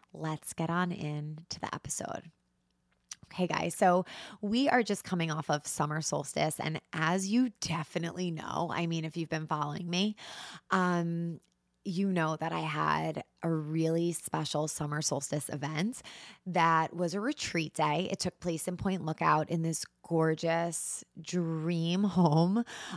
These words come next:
um, oceanfront home. And we started the day with a sunrise meditation, going right into mantra.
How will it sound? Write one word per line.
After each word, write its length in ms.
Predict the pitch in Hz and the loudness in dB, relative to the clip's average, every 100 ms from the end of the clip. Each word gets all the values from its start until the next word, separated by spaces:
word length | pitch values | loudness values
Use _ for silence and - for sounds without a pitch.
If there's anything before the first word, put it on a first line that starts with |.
| - | 0
um, 500 | 170 165 160 160 160 - | 2 2 2 0 -2 0
oceanfront 580 | 170 151 175 170 175 175 | 0 2 -2 0 2 4
home. 520 | 160 151 165 185 196 - | 4 2 -2 -6 -10 -8
And 520 | 175 165 160 160 160 - - | -4 -2 -2 -4 -6 -8 -6
we 1000 | 165 156 160 165 160 165 165 165 170 - _ _ _ _ _ - | -8 -6 -4 -2 -2 -4 -4 -4 -6 -10 _ _ _ _ _ -10
started 520 | - - 147 156 196 | -8 -6 -4 -4 -2
the 80 | 208 | 0
day 480 | 170 160 - - - | 0 0 0 -2 -4
with 480 | - 165 156 156 - - | -6 -2 0 -2 -6 -8
a 140 | 165 | -6
sunrise 1040 | 156 - - 151 156 156 151 151 156 160 - | -4 -6 -4 -6 -4 -4 -4 -4 -6 -8 -10
meditation, 840 | 156 160 165 156 151 165 156 151 160 | -6 -4 -4 -6 -6 -6 -6 -8 -8
going 300 | 156 156 156 | -6 -4 -4
right 300 | 156 156 - | -4 -2 -4
into 220 | 170 180 | -4 -2
mantra. 680 | 165 147 151 - 151 151 | -2 -4 -6 -4 -4 -4